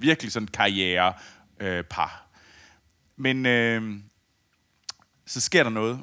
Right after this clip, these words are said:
og jeg skal nok lade være med at spoile. Det her, det er, hvad der sker i noget af det før, i begyndelsen af første afsnit. Der, øh, er der en, øh, engelsk <clears throat> sådan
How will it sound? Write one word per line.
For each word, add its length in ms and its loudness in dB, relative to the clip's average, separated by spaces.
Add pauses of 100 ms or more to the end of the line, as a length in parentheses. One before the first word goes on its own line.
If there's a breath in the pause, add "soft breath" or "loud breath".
og 100 -2
jeg 80 2
skal 120 -8
nok 140 0
lade 100 -4
være 100 4
med 120 -2
at 680 -4
spoile. 560 0
Det 80 -4
her, 80 -4
det 200 -2
er, 220 0
hvad 160 -4
der 80 -4
sker 440 -2
i 440 -12
noget 360 0
af 60 2
det 80 -4
før, 180 -2
i 40 -8 (100)
begyndelsen 360 -6
af 60 -14
første 240 -10
afsnit. 340 -20 (580 loud breath)
Der, 260 6 (120)
øh, 220 0 (100)
er 100 0
der 260 4
en, 260 -4
øh, 220 -4 (460)
engelsk 720 -4 (320)
<clears throat> 380 -6
sådan 340 -8